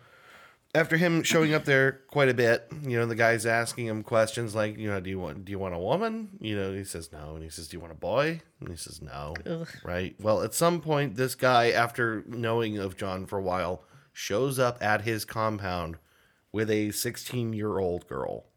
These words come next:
Speaker 2: Mm.
Speaker 1: Told you you're not gonna like John McAfee.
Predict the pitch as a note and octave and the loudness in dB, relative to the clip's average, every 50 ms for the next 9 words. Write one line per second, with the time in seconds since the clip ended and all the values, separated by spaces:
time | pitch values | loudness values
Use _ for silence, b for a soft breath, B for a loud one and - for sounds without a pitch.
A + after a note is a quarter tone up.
0 | _ _ _ _ _ b b b b b b b b b b b b b b b | _ _ _ _ _ b b b b b b b b b b b b b b b
1 | b b b b b b b - _ _ _ _ _ _ _ _ _ _ _ _ | b b b b b b b -20 _ _ _ _ _ _ _ _ _ _ _ _
2 | _ _ _ _ _ _ _ - F3+ F3 F3 E3+ E3 D3+ - - - - - - | _ _ _ _ _ _ _ -4 -2 0 0 0 0 -2 -6 -12 -10 -4 -2 -2
3 | - A2 A2+ A2 A2+ A2 G#2 G#2 G#2+ G#2 G#2+ G#2+ G#2 G2+ - - A2+ A2 A2+ A#2+ | 0 0 0 0 0 0 0 0 0 2 2 2 0 0 0 0 0 0 0 0
4 | B2 B2+ B2+ A#2+ A#2+ G#2+ - - G#2+ G#2 G2+ | 0 0 0 -2 -6 -8 -4 -2 -2 0 -2